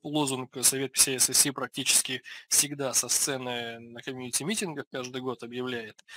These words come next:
А, смысл здесь довольно прост. Э, на практике я часто сталкиваюсь с ситуацией, когда начинаешь общаться с, э, прикладниками, с представителями бизнеса. Все говорят: «Мы карточки храним». Замечательно. А как долго и с какой целью? А,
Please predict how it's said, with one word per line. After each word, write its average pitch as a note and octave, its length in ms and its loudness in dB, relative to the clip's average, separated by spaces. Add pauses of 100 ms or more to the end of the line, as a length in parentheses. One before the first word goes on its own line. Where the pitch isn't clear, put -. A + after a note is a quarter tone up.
(260)
А, A#2+ 260 -8
смысл F3+ 340 2
здесь D3+ 460 -4
довольно C#3 340 0
прост. A#2 480 -4
Э, A2+ 380 -14
на C3+ 200 -8
практике F#3+ 380 -2
я D#3 120 0
часто D#3+ 280 -2
сталкиваюсь C3+ 480 -4
с - 60 8
ситуацией, F3 480 0
когда C3 320 -6
начинаешь C3+ 500 -2
общаться A#2+ 680 0
с, - 280 4
э, B2 480 -4
прикладниками, F3 840 0
с - 100 2
представителями B2+ 640 -8
бизнеса. E3 680 -2 (220)
Все - 120 -6
говорят: C3+ 180 2
«Мы G#3 120 0
карточки F#3 400 0
храним». C#3 440 -4 (360)
Замечательно. A#2+ 840 -4 (140)
А C3+ 60 -4
как C#3 240 -2
долго E3+ 300 0
и B2+ 40 0
с - 60 -2
какой C#3 280 -6
целью? A2+ 440 0 (580)
А, A#2+ 340 0